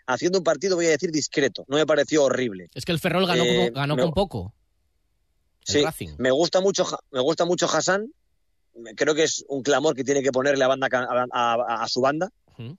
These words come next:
Speaker 1: no banda cambiada. Pero me parece que es, a mí me parece que es una cosa evidente que se ve en el partido. No sé si lo compartís, porque yo no pude oír el programa,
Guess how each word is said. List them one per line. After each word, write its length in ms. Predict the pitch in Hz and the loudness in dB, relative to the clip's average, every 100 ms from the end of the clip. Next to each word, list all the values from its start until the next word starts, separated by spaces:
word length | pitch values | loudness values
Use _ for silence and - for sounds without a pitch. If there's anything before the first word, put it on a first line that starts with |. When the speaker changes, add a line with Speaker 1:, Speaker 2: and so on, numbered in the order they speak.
| _ | _
Speaker 1:
no 120 | 127 | 0
banda 200 | 135 135 | 0 0
cambiada. 380 | 123 117 135 180 - _ - _ _ _ - | -2 0 0 -2 -8 _ -20 _ _ _ -2
Pero 140 | 143 | 0
me 80 | 131 | 2
parece 240 | 143 165 | 2 0
que 80 | 175 | 0
es, 80 | 143 120 | -2 -4
a 40 | 123 | 0
mí 80 | 165 | 0
me 60 | |
parece 280 | 165 180 170 | 2 2 2
que 80 | 175 | 2
es 180 | 185 - - | 0 -4 -4
una 200 | 156 165 | -2 0
cosa 180 | 190 | 2
evidente 420 | 185 147 185 196 156 | 2 2 2 0 -2
que 100 | 139 | 0
se 120 | 139 | 0
ve 60 | |
en 60 | 156 | 0
el 80 | 143 | 0
partido. 300 | 135 123 113 | -2 -2 -4
No 80 | 120 | -4
sé 80 | |
si 100 | 117 | -2
lo 100 | 131 | -2
compartís, 460 | 120 120 117 135 147 _ _ | -2 0 0 0 -2 _ _
porque 220 | 123 110 117 | -4 0 0
yo 80 | |
no 100 | 135 117 | 0 0
pude 260 | 127 127 123 | 2 2 0
oír 320 | 123 127 123 - - | 0 2 0 -6 -6
el 100 | 113 | -4
programa, 420 | 113 127 170 202 | 0 2 2 0